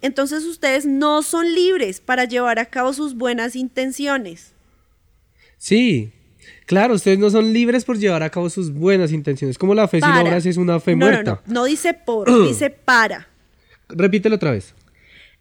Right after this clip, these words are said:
Speaker 1: "Estas dos fuerzas luchan constantemente entre sí. Entonces ustedes no son libres para llevar a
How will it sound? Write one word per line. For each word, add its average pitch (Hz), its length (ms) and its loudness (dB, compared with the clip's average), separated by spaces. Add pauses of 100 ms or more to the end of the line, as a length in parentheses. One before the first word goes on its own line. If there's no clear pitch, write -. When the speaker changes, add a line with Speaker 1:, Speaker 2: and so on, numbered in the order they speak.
Speaker 1:
"Estas 320 500 0
dos 359 200 -2
fuerzas 277 420 -2
luchan 262 380 -6
constantemente 226 800 -6
entre 240 320 -4
sí. 240 420 -8
Entonces 277 640 -4
ustedes 247 360 -4
no 262 360 0
son 294 320 -4
libres 240 440 -4 (220)
para 247 500 2
llevar 226 680 -2
a 285 160 0